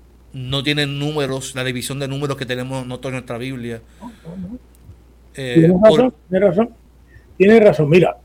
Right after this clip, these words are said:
Speaker 2: eh, los capítulos los inventó un cristiano que se llamaba Robert Lanton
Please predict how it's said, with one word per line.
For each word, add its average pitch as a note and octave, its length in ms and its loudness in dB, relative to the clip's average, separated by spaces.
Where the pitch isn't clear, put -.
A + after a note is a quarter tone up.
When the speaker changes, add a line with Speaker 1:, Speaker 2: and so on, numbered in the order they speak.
Speaker 2:
eh, D3 240 0
los D#3+ 440 2
capítulos F3 540 0
los C3+ 160 -2
inventó D3 460 0
un D#3+ 500 0
cristiano D#3+ 400 0
que C3+ 80 -4
se A#2+ 80 -8
llamaba D3+ 380 -2
Robert D#3 300 2
Lanton D#3 520 -4